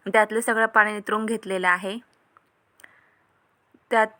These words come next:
पाण्याचा एक थेंबही ठेवलेला नाही. पूर्णपणे पाणी नितरून घ्यायचं आणि मिक्सरला चांगली बारीक पेस्ट तयार करून घ्यायची त्याची. बारीक पेस्ट तयार करून घेतली आहे, अर्धी राहिली आहे इथं ती.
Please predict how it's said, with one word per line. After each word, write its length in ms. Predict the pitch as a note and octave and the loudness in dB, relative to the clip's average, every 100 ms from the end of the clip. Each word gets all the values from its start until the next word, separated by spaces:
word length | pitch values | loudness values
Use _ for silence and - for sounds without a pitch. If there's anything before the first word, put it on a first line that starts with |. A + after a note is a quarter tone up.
| - | 4
पाण्याचा 440 | G#3+ G#3 G#3 A3+ | 4 4 0 -4
एक 180 | A3 A3 - | -6 -8 -6
थेंबही 340 | A3 G3+ G3+ | -4 -2 -2
ठेवलेला 420 | G3 G3+ F#3 F#3 | -2 -4 -4 -4
नाही. 200 | F#3 G3 | -4 -6
पूर्णपणे 580 | G3+ G3+ G3+ G3+ G3+ G3+ | -6 -4 -2 0 0 -2
पाणी 200 | F#3+ F#3 | 0 -2
नितरून 340 | F#3+ - G#3 | -2 -6 -4
घ्यायचं 300 | G#3+ F#3+ F3 | -4 -6 -4
आणि 100 | F#3 | -4
मिक्सरला 580 | G3 G3+ - A3+ F#3+ G3 A3 - - - - | -2 -6 -4 -2 0 -2 -2 -16 -20 -8 2
चांगली 260 | A3+ A3 | 2 2
बारीक 320 | G#3+ G#3 G3 G3 - | 4 4 4 0 -2
पेस्ट 280 | G#3 - | -2 -2
तयार 200 | G#3+ F#3+ | -2 -2
करून 280 | G3+ G3+ G3+ | -2 -4 -4
घ्यायची 360 | G#3 G3 - F3 | -4 -6 -6 -4
त्याची. 360 | F3 E3+ G#3+ C4+ - _ _ _ - _ _ _ _ _ _ - - - _ _ _ _ _ _ | -4 -2 -6 -8 -12 _ _ _ -20 _ _ _ _ _ _ -20 -20 -20 _ _ _ _ _ _
बारीक 340 | A#3 A3 G#3+ A3 - | 0 2 2 2 2
पेस्ट 280 | A#3 - | 2 2
तयार 200 | A3+ A3 | 2 2
करून 340 | A3 A3 A3 A#3 | 2 0 0 0
घेतली 320 | C4+ C4 G#3 | -2 -2 0
आहे, 240 | G#3 A3+ | 2 2
अर्धी 320 | G#3+ G3+ G3+ A3 | 2 0 0 -4
राहिली 340 | G3+ G#3+ G#3 | -4 -4 -6
आहे 180 | G#3+ G#3+ | -4 -6
इथं 240 | G#3 A#3+ | -2 -2
ती. 200 | A#3 A#3 | -2 -8